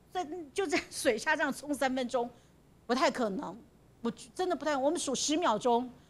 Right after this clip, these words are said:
其实很久哎，真的数的时候。因此，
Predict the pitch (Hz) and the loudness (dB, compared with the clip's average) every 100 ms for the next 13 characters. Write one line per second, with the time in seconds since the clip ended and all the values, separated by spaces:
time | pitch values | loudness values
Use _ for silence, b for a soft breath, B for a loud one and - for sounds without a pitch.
0 | B - 320 269 262 247 247 185 185 190 | B -4 -2 -2 -4 -2 -2 -2 -4 -4
1 | 185 - - 370 349 - 202 202 196 185 | -6 -6 -4 0 0 0 -4 -4 -6 -4
2 | - 190 170 - - - - - 302 302 | 0 0 -2 -14 -20 -20 -12 2 4 4
3 | - 220 | 0 -14